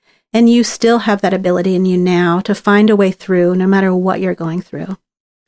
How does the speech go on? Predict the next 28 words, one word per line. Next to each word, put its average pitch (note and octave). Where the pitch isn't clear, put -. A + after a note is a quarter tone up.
So -
fight A3+
for G#3
yourself. -
Fight A#3
for C4
the A#3
little G#3+
child G#3
in F3+
you F3+
who F#3+
was F#3
betrayed G3
and F#3+
abandoned. F#3
Do B3
everything A#3+
in A3
your G#3
power G3+
to G3
heal F#3
for G#3
that G3
little G#3+
child's F3+
sake. -